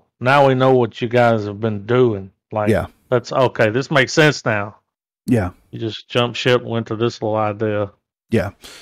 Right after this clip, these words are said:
Speaker 2: And, and I'm hoping that the R O I on, on Battlezone is better than the R O I of ranked, but I hope it's not so good that they in turn think that that's gonna be the savior for ranked.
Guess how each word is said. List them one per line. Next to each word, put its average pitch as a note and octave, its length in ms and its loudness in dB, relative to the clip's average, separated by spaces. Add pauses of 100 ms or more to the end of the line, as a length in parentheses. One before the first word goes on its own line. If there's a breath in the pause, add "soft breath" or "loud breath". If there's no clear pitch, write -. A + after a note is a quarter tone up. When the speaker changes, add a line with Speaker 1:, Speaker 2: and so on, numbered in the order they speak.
(280 loud breath)
Speaker 2:
And, D#3 240 2
and D3 120 2
I'm C#3 120 0
hoping F3 320 2
that C#3 160 0
the B2+ 80 4
R C3 260 2
O A#2+ 140 2
I A#2+ 220 2
on, A2 640 0
on A2 180 2
Battlezone A#2 720 2
is G#2 160 0
better A2 340 2
than G#2 180 2
the G#2 60 2
R G#2 300 2
O G2+ 140 2
I G#2 400 2 (260)
of G#2 520 0 (300 loud breath)
ranked, C3+ 500 0
but A2 140 2
I G#2+ 60 2
hope C3+ 260 0
it's - 180 -2
not A#2 180 2
so C#3 360 2
good A2+ 340 2
that A2 160 0
they A2 200 2
in B2+ 280 0
turn B2 360 0
think A2+ 260 0
that - 160 -8
that's A2 200 0
gonna A2+ 200 0
be A2 140 2
the G2 120 -2
savior C3 460 0
for G2 180 0
ranked. E2 460 -4